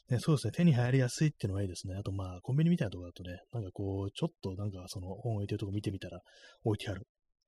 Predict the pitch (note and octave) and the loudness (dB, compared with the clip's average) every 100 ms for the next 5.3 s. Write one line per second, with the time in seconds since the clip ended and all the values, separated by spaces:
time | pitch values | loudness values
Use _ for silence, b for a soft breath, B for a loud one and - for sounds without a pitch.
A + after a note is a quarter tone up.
0 | _ - A#2+ A#2 G#2+ C3 B2 E2+ E2+ E2 | _ -4 0 0 0 -2 -4 -4 -10 -12
1 | F2 G#2+ B2 C#3 C3+ A#2+ B2 - F#2 F2+ | -6 -2 0 4 4 4 2 -4 -6 -4
2 | F2+ G2+ A2 - - - A#1 - _ - | -2 -2 -2 -6 -14 -16 -18 -20 _ -4
3 | B2 F2+ G#2+ F#2 F#2+ G2 G2 F#2+ F2+ F2 | -2 -2 -4 -4 -4 -4 -4 -4 -8 -12
4 | F2 F2 F2+ F#2 G#2+ G#2+ G#2+ E2+ - - | -12 -10 -12 -12 -4 -2 0 -4 -10 -16
5 | G2 F#2 F2+ | -14 -12 -12